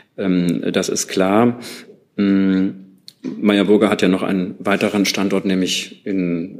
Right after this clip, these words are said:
auch, auch in Sachsen, in Hohenstein-Ernsthal. Und mit dieser, ähm, Exportgarantiezusage ist eben auch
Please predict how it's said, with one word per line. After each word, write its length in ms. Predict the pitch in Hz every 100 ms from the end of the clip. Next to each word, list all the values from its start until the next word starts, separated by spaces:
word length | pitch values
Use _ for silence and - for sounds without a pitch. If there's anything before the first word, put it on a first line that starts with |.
| -
auch, 300 | - - -
auch 140 | 117
in 160 | - 95
Sachsen, 560 | 104 - - 117 120
in 180 | - 104
Hohenstein-Ernsthal. 1000 | 95 95 - 98 90 82 98 - 95 92
Und 260 | - 92 - - - - -
mit 320 | - - -
dieser, 500 | 101 101 90 87 85
ähm, 540 | 90 87 85 87 - - _ _ _ _ _ -
Exportgarantiezusage 1400 | 92 - 90 90 95 82 85 - 90 - 107 95 87 85
ist 240 | - - -
eben 160 | 104 104
auch 240 | - -